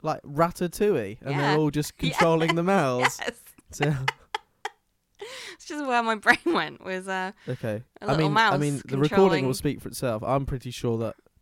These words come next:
Speaker 1: maybe I said in the mouth, and you went in the mouse?
Speaker 2: <laughs> Yeah, I think that's what's happened here.
Speaker 1: In the mouths?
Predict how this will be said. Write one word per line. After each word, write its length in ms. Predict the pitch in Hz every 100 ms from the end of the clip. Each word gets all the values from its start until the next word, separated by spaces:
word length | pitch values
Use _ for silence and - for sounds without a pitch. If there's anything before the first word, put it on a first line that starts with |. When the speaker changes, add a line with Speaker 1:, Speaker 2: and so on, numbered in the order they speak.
| _ _ _ _ _ _
Speaker 1:
maybe 200 | 147 175
I 40 | 180
said 200 | 190 -
in 180 | 151 143
the 80 | 135
mouth, 480 | 135 131 180 247 -
and 140 | 139
you 80 | 131
went 160 | 135
in 140 | 113 127
the 60 |
mouse? 560 | 117 110 117 214 311 -
Speaker 2:
<laughs> 0 |
Yeah, 80 | 247 208
I 120 | 214 208 _
think 180 | 220 202
that's 300 | 208 208 -
what's 240 | 175 -
happened 420 | - 160 - 175 _
here. 140 | -
Speaker 1:
In 120 | 143 131
the 180 | 120
mouths? 600 | 117 131 190 180 208 -